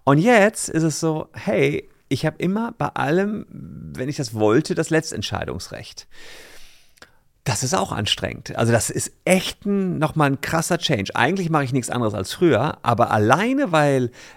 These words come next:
Michael Beuger in die Off-Council-Riege getreten ist, also einfach aus der Partnerschaft ausgeschieden ist und jetzt als freier Berater oder als Berater oder An-,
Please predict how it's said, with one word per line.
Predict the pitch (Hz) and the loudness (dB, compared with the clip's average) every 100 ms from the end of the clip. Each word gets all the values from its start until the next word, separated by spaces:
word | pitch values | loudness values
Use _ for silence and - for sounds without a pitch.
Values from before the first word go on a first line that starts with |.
| - | -8
Michael | 120 127 151 143 104 | -2 -2 0 0 2
Beuger | 127 180 220 220 190 | 2 4 4 2 0
in | - 151 | -2 -2
die | 147 | 0
Off-Council-Riege | 143 - - 101 107 - 90 85 - - 98 113 98 | -2 -2 -4 -2 -2 -2 -4 -4 -8 -14 -4 -4 -4
getreten | - 98 - - 98 - | -4 -6 -6 -6 -6 -6
ist, | 87 | -6
also | 101 101 | -4 -2
einfach | 113 113 101 - | -2 -2 -4 -2
aus | 101 - | -6 -6
der | 92 | -4
Partnerschaft | 143 196 185 - 151 - | -2 0 -2 -4 -6 0
ausgeschieden | 131 143 139 - 127 120 | 0 0 -4 -4 -4 -4
ist | |
und | - 107 | -4 -4
jetzt | 101 - | -4 -4
als | 95 82 | -4 -6
freier | - - 92 | -8 -4 -2
Berater | 87 110 185 190 120 | -2 -2 -2 -2 -2
oder | 95 92 | 0 0
als | - | -2
Berater | 104 139 180 156 - | -6 -2 -2 -2 -2
oder | 50 | -2
An-, | 50 165 | -2 -4